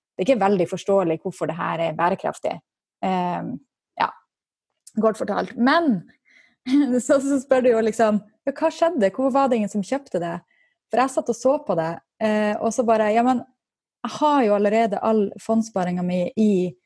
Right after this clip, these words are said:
den gangen var det i, eh, Skandiabanken. Eh, og det virker litt sånn, «Skal jeg måtte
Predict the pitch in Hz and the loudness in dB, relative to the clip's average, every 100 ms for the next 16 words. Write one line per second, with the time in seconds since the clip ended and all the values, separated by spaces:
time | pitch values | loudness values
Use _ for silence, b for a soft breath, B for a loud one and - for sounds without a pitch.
0 | _ _ - 202 190 185 185 185 170 127 | _ _ -2 0 2 0 2 2 2 2
1 | 185 175 170 170 170 180 - 202 208 165 | 2 2 0 -2 -4 -6 -4 0 0 0
2 | 170 165 - 175 - _ _ _ _ _ | -4 -6 -8 -10 -14 _ _ _ _ _
3 | _ 190 196 196 185 190 - - _ _ | _ 0 2 2 0 -2 -6 -12 _ _
4 | - 226 214 202 208 226 247 - 220 220 | -2 0 0 0 0 2 0 2 0 2
5 | 226 208 196 190 185 _ _ 214 - 240 | 0 0 0 0 -2 _ _ -14 -4 0
6 | 220 220 220 208 202 | 2 2 2 2 0